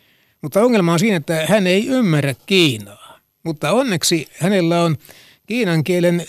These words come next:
tietosanakirja ja hiukan ohjeita.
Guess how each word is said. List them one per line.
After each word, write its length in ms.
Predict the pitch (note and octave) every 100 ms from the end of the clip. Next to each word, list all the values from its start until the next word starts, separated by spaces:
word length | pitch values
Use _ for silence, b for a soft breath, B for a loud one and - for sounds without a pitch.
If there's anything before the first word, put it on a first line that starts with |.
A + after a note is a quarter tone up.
| -
tietosanakirja 1040 | A#3 F3+ C#3 F3+ F3+ - C4 D#3 A2 - - _ _ _ -
ja 160 | C#3+ D3
hiukan 280 | D#3 G#3+ G3
ohjeita. 580 | B3 F3+ B2+ A2 A#2+